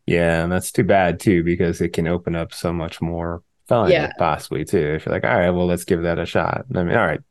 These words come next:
Speaker 1: pegging is off the books,
Speaker 2: <laughs>
Speaker 1: but you know, that's, that's, that's a different conversation too. I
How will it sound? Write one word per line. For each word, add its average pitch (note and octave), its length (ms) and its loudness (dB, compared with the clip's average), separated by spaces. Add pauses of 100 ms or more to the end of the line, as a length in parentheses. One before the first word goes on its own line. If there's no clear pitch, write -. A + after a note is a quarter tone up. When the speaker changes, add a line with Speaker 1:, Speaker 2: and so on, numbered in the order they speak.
(120)
Speaker 1:
pegging G#2 360 4
is F#2 160 0
off E2 280 0
the - 80 -4 (180)
books, - 440 2
Speaker 2:
<laughs> - 20 -6
Speaker 1:
but - 460 4
you A2 120 4
know, E2 260 2
that's, F2 360 0
that's, G#2 240 2
that's E2 280 2
a F#2 80 2
different G#2 320 2
conversation E2+ 640 -2
too. - 240 2
I - 100 -16